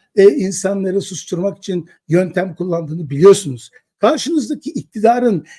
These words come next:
ne türden bir davranış biçimi sergileyeceğini bildiğiniz halde sanki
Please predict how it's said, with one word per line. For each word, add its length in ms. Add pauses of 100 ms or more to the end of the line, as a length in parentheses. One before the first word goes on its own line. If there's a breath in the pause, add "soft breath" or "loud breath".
(120)
ne 320
türden 640
bir 220
davranış 400
biçimi 240
sergileyeceğini 760
bildiğiniz 540
halde 560 (440)
sanki 640